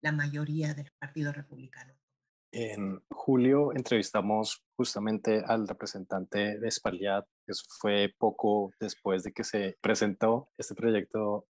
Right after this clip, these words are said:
Speaker 2: de ley de registro. Y en ese entonces le hicimos la misma pregunta. Ya sabemos todos que en la Cámara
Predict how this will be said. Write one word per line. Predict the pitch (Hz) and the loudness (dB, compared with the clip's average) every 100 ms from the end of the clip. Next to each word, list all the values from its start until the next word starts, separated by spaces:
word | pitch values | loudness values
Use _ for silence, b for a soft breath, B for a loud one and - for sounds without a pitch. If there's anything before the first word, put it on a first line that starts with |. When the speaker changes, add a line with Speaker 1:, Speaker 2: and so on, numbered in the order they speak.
| - | -6
Speaker 2:
de | 101 | -2
ley | 92 95 95 92 90 - | 0 2 0 -2 -6 -6
de | 113 | -2
registro. | 107 101 - 98 - - 113 - _ - | -2 -4 -4 -2 -2 -4 -6 -8 _ -4
Y | 123 117 113 110 107 | 2 4 6 4 4
en | 104 | 2
ese | - | 2
entonces | 127 135 139 | 2 2 6
le | 135 | 4
hicimos | 120 117 | 4 2
la | 117 | 4
misma | 117 101 104 | 2 0 -4
pregunta. | - 104 98 - _ _ _ - | -4 -4 -6 -10 _ _ _ -8
Ya | 104 | -6
sabemos | 92 104 104 104 - | -4 -4 -4 -4 0
todos | 107 104 104 - - - | 0 2 -2 -6 -12 -6
que | 101 92 92 | -4 -2 -2
en | 90 | -4
la | 92 | -2
Cámara | 104 101 107 107 101 | 0 2 4 2 0